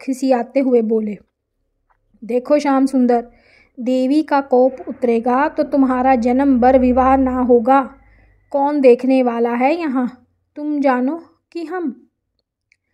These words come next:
देवी के वरदान से जिससे चाहो विवाह कर सकोगे। अब तुम्हें जो सोच विचार करना हो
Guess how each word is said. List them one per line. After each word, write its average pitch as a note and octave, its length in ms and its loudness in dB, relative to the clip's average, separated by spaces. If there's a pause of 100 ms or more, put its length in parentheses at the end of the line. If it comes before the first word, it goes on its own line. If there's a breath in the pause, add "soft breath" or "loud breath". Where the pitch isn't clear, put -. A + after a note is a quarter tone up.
(340)
देवी C4 360 -2
के C#4+ 180 2
वरदान A#3 500 -2
से D4+ 280 -2
जिससे B3+ 420 -4
चाहो C4 340 -4
विवाह B3+ 300 2
कर B3 220 -4
सकोगे। A3+ 560 -4 (880 soft breath)
अब D#4+ 260 -6
तुम्हें D4+ 360 -4 (400)
जो C4+ 220 -4
सोच C4+ 380 -2
विचार B3+ 340 -4
करना A#3 400 -6
हो D4+ 260 -4